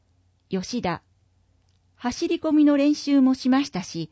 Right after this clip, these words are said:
四十分間の試合時間を走り切れるスタミナをつけました。あとはパワーに負けない体作りも合宿の中でずっと取り組んできたことだったので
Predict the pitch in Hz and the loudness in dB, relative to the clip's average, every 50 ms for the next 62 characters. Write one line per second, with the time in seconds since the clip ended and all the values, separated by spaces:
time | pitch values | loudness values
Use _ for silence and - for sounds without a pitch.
0 | _ _ _ _ _ _ - 247 277 311 330 311 - 330 330 - _ - 311 311 | _ _ _ _ _ _ -2 0 0 0 0 -2 -4 -6 -6 -6 _ -2 0 0
1 | 302 - - 214 196 185 165 165 175 165 - - 208 233 254 277 285 262 285 277 | 0 0 -2 -2 -2 0 0 -2 -2 -4 -4 -2 0 0 2 0 -2 -2 -4 -4
2 | - - 196 175 170 160 160 147 147 156 - 185 - - 320 294 320 294 - 311 | -4 -4 -4 -2 -2 -2 -2 -2 -4 -6 -8 -10 -8 -6 -4 -4 -4 -4 -2 -2
3 | 277 302 302 220 165 - - - 220 214 214 208 208 202 196 190 185 - - - | -2 0 -2 -2 -4 -6 -6 -4 -2 0 2 2 2 2 0 -2 -4 -6 -8 -8
4 | 202 190 180 180 180 - - - 147 - - _ _ _ _ _ _ _ _ _ | -6 -4 -4 -4 -6 -8 -12 -14 -14 -16 -16 _ _ _ _ _ _ _ _ _
5 | _ _ _ _ _ _ _ _ _ _ _ _ _ _ _ _ - 170 - - | _ _ _ _ _ _ _ _ _ _ _ _ _ _ _ _ -8 -6 -4 -2
6 | 226 190 175 165 175 - _ _ _ _ _ _ 302 311 330 320 294 277 247 214 | -2 -2 -2 -4 -6 -8 _ _ _ _ _ _ -4 -2 -2 0 0 0 0 0
7 | 185 165 160 160 160 165 175 - - 294 277 262 254 254 254 247 - 220 214 247 | 0 -2 -2 -2 -2 -4 -4 -4 -2 0 2 2 2 0 -2 -4 -4 -6 -4 -4
8 | 269 262 277 269 - - - - 185 175 170 160 156 156 156 - _ _ _ _ | -4 -2 -4 -4 -6 -8 -8 -8 -6 -4 -4 -4 -4 -6 -8 -10 _ _ _ _
9 | _ _ _ _ 196 196 208 - - - 294 285 - 294 262 277 269 262 262 262 | _ _ _ _ -4 -4 -4 -6 -8 -8 -8 -6 -2 0 2 2 4 2 0 -2
10 | 190 175 165 156 160 - 175 180 - _ 262 262 262 254 254 262 254 - 254 247 | -4 -6 -6 -8 -6 -6 -8 -8 -6 _ -6 -4 -4 -2 -4 -4 -4 -2 -2 -2
11 | 240 247 247 - - - 208 - - 170 185 185 175 165 - - - 165 160 160 | 0 -2 -4 -6 -6 -10 -10 -8 -8 -10 -8 -8 -8 -10 -10 -10 -8 -8 -8 -8
12 | 151 151 147 156 | -8 -10 -10 -12